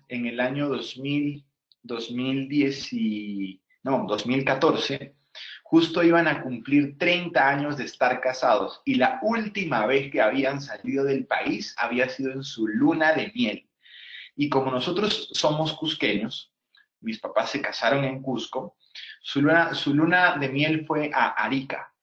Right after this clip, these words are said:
o sea, de Cusco a Arica, que está en Chile, está muy cerca, y literalmente no entraron más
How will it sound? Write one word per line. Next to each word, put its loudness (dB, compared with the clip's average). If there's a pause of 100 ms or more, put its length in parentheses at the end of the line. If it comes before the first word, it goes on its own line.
(120)
o -20
sea, -2
de -8
Cusco -2
a -2
Arica, -2
que -8
está -10
en -8
Chile, -2
está -14
muy -4
cerca, 0 (500)
y -8
literalmente 2 (140)
no -2
entraron 2
más -2